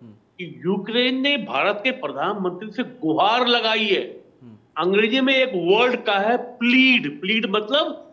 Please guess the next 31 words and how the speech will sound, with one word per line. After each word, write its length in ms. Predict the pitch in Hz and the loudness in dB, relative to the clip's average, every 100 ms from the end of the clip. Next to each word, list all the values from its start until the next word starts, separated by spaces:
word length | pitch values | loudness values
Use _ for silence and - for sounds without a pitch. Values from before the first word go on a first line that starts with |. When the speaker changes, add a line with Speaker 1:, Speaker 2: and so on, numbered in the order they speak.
| _ _ _ - | _ _ _ -6
Speaker 2:
कि 420 | 226 277 277 - | 0 2 2 -2
<clears throat> 80 | - | -6
मैं 680 | 196 170 185 214 247 254 - - | -4 -2 0 2 0 -2 -8 -20
हाथ 340 | - 160 226 269 | -8 -2 0 0
जोड़ता 500 | 240 208 208 190 180 | -2 2 2 2 0
हूं, 340 | 180 160 147 | 0 -2 -4
म-, 180 | 156 160 | -4 -4
मेरी 280 | 180 190 202 | 2 4 4
मदद 400 | 175 170 208 - | 0 0 0 -2
करो। 460 | 185 143 - - - _ _ _ _ - | -4 -4 -6 -14 -20 _ _ _ _ -12
इस 220 | 190 - | -12 -4
समय 400 | 185 180 220 285 - - - _ _ - | -2 0 0 0 -4 -14 -20 _ _ -8
भारत 420 | 123 170 190 - | -4 -2 -2 -6
का 100 | 170 | -6
रोल 320 | 139 135 151 | -4 -4 -6
बड़ा 260 | 143 120 139 | -6 -4 -4
अहम 520 | 139 - 120 135 165 | -4 -8 -8 -6 -4
है 460 | 175 233 226 - - _ _ | -2 -2 -4 -12 -20 _ _
और, 460 | 175 175 - - - _ _ - | -2 -2 -4 -14 -20 _ _ -4
और 200 | 175 156 | -4 0
मुझे 280 | 160 208 | 0 2
लगता 360 | 208 175 - 160 | 2 0 -2 -4
है 240 | 147 165 | -2 -2
कि 200 | 185 208 | -4 -6
आज 360 | 175 156 156 165 - 156 | -6 -2 -2 -2 -6 -10
थोड़ी 180 | 165 | -8
देर 300 | 151 139 139 143 | -4 -4 -4 -4
में 420 | 160 208 226 220 - - _ - | 0 0 0 -4 -16 -20 _ -8
भारत 260 | 123 190 220 | -4 -4 -4
के 60 | |
प्रधानमंत्री 1040 | 226 156 147 156 160 160 180 214 226 - | -8 -4 -2 -4 -4 -4 -2 0 -2 -6